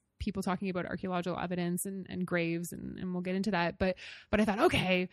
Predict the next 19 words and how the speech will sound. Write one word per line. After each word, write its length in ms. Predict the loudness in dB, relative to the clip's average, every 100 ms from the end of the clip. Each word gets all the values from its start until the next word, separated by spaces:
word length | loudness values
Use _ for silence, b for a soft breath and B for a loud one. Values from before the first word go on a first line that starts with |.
| b -6
you 100 | -2
know, 240 | 0 -2
Professor 340 | -2 -4 -2 -4
Jesch, 440 | -4 -8 -8 -2
there 140 | 4 8
is, 240 | 10 8 8
there 120 | 10
is 120 | 10 6 6
some 480 | 6 6 8 8 10 6 4 -4
maybe 480 | 2 6 6 6 2 2 0 -2
scarce, 540 | 4 4 6 4 4
maybe 180 | 2 2
scant 560 | 0 -2 -2 -2 -4 -2
evidence, 380 | -2 0 -2 0
but 80 |
there 100 | 2
is 120 | 2 6
some 220 | 6 8
evidence 400 | 6 2 -2 -4